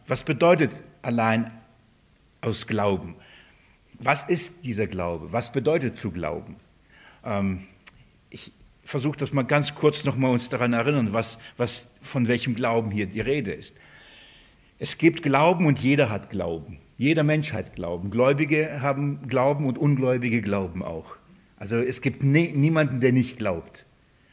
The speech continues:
Ähm, ein Beispiel, wenn man heute, wenn ihr heute hergefahren seid oder jemand heute hergefahren ist,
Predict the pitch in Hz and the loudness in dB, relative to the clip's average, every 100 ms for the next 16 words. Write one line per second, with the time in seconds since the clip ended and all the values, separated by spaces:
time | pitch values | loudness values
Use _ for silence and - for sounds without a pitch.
0 | _ - 117 104 98 - - 127 120 139 | _ -4 0 0 0 -6 -8 0 6 6
1 | 151 - 147 143 - - - - - - | 6 4 4 4 2 -10 -18 -20 -6 2
2 | 117 123 117 135 147 151 139 131 127 127 | 4 4 6 4 6 4 4 4 2 4
3 | 127 123 113 139 143 - 131 131 127 117 | 4 2 2 2 0 0 0 2 0 0
4 | 107 107 127 139 120 120 120 110 117 131 | 0 2 2 2 2 0 0 0 0 -2
5 | - 123 127 127 | -4 -4 -4 -6